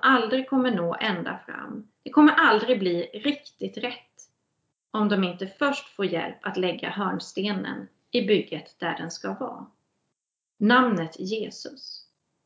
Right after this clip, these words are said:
hans liv, hans död, hans uppståndelse. Allt börjar och slutar med honom.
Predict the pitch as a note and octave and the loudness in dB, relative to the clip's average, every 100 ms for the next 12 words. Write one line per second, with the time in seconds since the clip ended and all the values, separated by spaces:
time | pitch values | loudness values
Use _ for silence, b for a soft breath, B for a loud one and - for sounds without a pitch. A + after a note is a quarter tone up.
0 | _ - F#3+ F#3+ G#3+ B3 B3+ B3+ - - | _ 0 0 2 4 4 4 -4 -10 -20
1 | _ _ - B3 A#3 - F#3 F3 F#3 F#3+ | _ _ 0 2 2 -4 -4 -2 -2 -6
2 | - _ _ - F3 D#3 - A#3 A#3 - | -12 _ _ -4 -4 -4 -6 -8 -8 -10
3 | - C4+ C4 - - - - - _ _ | -2 0 0 -4 -14 -18 -20 -20 _ _
4 | _ _ _ _ _ _ _ - C4+ C#4 | _ _ _ _ _ _ _ 2 4 4
5 | - F3 A#3+ A3+ F#3 A#3 B3 B3+ - - | 0 -4 0 0 0 0 0 -2 -10 -16
6 | G#3 - - G3+ - _ - - - _ | -16 -12 -4 -4 -4 _ -14 -14 -14 _
7 | - F#3+ G3+ A3 F#3+ - - | -8 -6 -4 -4 -4 -8 -12